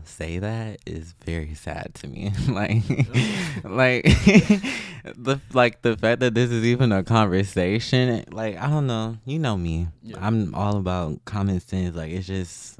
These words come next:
Speaker 1: uh, yeah. Continue, though. I'm sorry.
Speaker 2: Yeah, man. Like,
Speaker 1: <laughs>
Speaker 2: dog, it, it, to me, man, it, if, like I said, if you, if you don't wanna, if you don't want nothing serious, let that be known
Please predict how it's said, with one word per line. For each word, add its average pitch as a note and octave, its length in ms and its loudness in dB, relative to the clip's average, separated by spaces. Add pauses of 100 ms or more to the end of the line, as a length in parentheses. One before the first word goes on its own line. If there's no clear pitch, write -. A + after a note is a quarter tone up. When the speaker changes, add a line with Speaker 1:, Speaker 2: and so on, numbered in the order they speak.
Speaker 1:
uh, G2 380 -8 (380)
yeah. F2 320 -12 (920)
Continue, F#2+ 440 -2
though. E2 60 2 (220)
I'm G2 60 -14
sorry. - 260 -10 (120)
Speaker 2:
Yeah, - 60 -8
man. A#2 300 0
Like, - 280 -4
Speaker 1:
<laughs> E3 80 -2
Speaker 2:
dog, D#3+ 440 -4
it, D#3+ 240 -10
it, F3 220 -12
to F3 140 -10
me, F#3 260 -8
man, F3 420 -10
it, D3+ 300 -8 (1080)
if, D3+ 200 -12
like C#3 200 -12
I B2+ 80 -14
said, C#3+ 320 -10
if B2+ 160 -14
you, E3+ 180 -10
if B2 220 -16
you D#3 60 -14
don't D#3 220 -14
wanna, C#3 320 -12
if - 140 -20
you D3+ 60 -14
don't D3+ 160 -14
want C#3 140 -12
nothing B2 240 -14
serious, B2+ 420 -14
let A#2+ 200 -16
that A#2 140 -16
be G#2 140 -20
known A2 380 -16